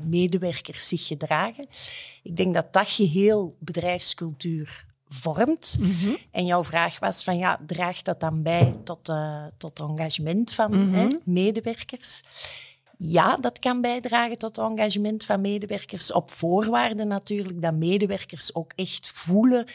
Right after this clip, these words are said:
Speaker 2: Ja.
Speaker 1: datgene wat dat je neerschrijft als zogezegd zijnde jouw, eh, bedrijfscultuur.
Speaker 2: Ja,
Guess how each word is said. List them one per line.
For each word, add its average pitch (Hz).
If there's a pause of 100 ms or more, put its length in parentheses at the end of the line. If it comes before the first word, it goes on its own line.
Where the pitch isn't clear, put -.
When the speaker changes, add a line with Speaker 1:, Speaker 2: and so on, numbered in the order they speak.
(200)
Speaker 2:
Ja. 196
Speaker 1:
datgene 190
wat 175
dat 165
je 170
neerschrijft 180
als 170
zogezegd 165
zijnde 165
jouw, 151
eh, 160 (120)
bedrijfscultuur. - (120)
Speaker 2:
Ja, 190